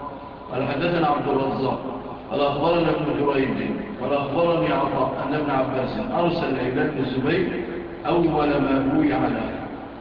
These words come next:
عبد الله بن الزبير أنه لم يكن يؤذن للصلاة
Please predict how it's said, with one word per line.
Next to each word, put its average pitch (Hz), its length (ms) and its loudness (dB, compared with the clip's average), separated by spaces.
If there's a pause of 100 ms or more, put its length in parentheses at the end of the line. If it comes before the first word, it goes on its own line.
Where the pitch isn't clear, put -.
(340)
عبد 104 180 -4
الله 127 180 2
بن 151 140 0
الزبير 165 300 -2 (640)
أنه 156 160 2
لم 165 240 4
يكن 160 280 2
يؤذن 131 1160 2
للصلاة 135 840 0